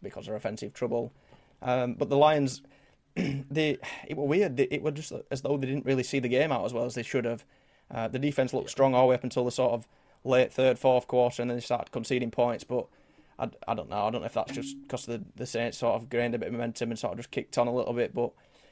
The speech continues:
Speaker 1: <sighs> yeah, I think, I think they probably just kick on again this week, and, and they probably get past this Bears team. I've still got the Lions getting the first seed. Um, the schedule looks good to me, um, and I, I,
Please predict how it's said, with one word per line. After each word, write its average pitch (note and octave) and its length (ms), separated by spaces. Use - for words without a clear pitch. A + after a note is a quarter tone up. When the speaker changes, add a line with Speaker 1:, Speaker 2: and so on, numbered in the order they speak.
Speaker 1:
<sighs> - 60
yeah, C3 320
I - 40
think, - 260
I - 60
think C3 180
they C3 80
probably C3 260
just C3+ 160
kick C3+ 200
on B2 100
again B2+ 220
this C3 160
week, C3+ 260
and, B2+ 180
and B2+ 140
they B2+ 40
probably C3+ 220
get B2+ 140
past B2+ 180
this B2+ 120
Bears B2 240
team. C3+ 240
I've D3 100
still E3 140
got C#3 80
the B2 80
Lions C3+ 220
getting B2+ 180
the B2 60
first C3 300
seed. C3+ 300
Um, A#2 280
the A#2 80
schedule B2 500
looks C3+ 180
good C3+ 220
to C3+ 100
me, B2 360
um, A#2 380
and B2 100
I, A#2 40
I, B2+ 100